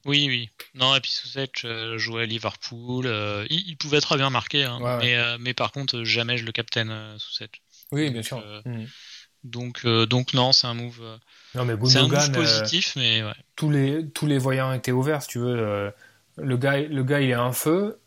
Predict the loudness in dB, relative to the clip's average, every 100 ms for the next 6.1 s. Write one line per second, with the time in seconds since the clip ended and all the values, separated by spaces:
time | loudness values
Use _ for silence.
0 | -4 -2 0 2 2 0 -2 -2 -2 0
1 | -2 -2 -2 -2 0 0 0 0 0 0
2 | 0 -2 -4 -14 _ _ -20 _ _ -4
3 | 0 2 0 0 0 0 2 2 0 0
4 | 0 0 0 0 -2 -2 2 4 4 2
5 | 2 2 2 -2 -6 -2 0 2 0 -2